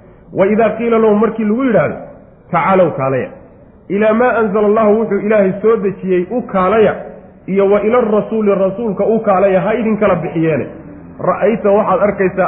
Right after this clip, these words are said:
almunaafiqiina munaafiqiintii baad arki yasudduuna ayagoo jeedsanaya canka xaggaaga su-, suduudan jeedsi.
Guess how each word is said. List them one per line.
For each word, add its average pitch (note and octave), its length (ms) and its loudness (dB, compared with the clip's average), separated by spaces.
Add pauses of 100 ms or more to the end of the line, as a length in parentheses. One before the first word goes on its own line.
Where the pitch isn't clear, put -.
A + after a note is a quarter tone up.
almunaafiqiina F#3 800 0
munaafiqiintii F3 680 -2
baad F3+ 200 2
arki G#3 320 0 (440)
yasudduuna F#3 920 0 (540)
ayagoo G#3+ 440 4 (140)
jeedsanaya G3 580 2 (380)
canka A3+ 420 0
xaggaaga G3+ 460 0 (120)
su-, F#3 320 -2
suduudan G3 460 0 (100)
jeedsi. D#3+ 260 -6